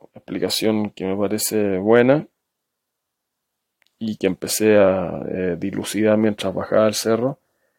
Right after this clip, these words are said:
fue que no me debo distraer de mis actividades, por ejemplo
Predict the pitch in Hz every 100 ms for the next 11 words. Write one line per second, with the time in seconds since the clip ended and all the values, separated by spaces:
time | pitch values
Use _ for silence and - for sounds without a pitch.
0 | _ _ _ _ _ _ _ _ _ -
1 | 107 107 104 101 101 113 113 113 110 107
2 | 101 98 - 107 107 104 98 95 95 _
3 | 98 95 104 110 113 113 _ 120 - 110
4 | 107 110 127